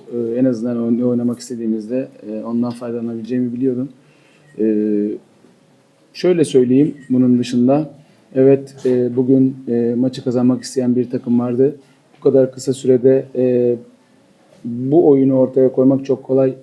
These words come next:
değildi bence. O yüzden oyuncularımı tebrik ediyorum. Maçın başından sonuna kadar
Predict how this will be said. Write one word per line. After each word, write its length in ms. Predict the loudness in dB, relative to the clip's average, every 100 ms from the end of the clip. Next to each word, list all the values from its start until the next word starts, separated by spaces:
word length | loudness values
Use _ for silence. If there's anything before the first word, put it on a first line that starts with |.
| -4
değildi 360 | 0 2 0 -2
bence. 220 | 0 2
O 60 |
yüzden 240 | 2 0 0
oyuncularımı 360 | 0 -2 -2
tebrik 340 | -2 -4 -4 -6
ediyorum. 340 | -4 -2 -4 -8 _ -20 _ -8
Maçın 320 | -8 -2 0
başından 360 | 0 -2 -2 -2
sonuna 340 | -2 -2 -2
kadar 380 | -2 -2 -2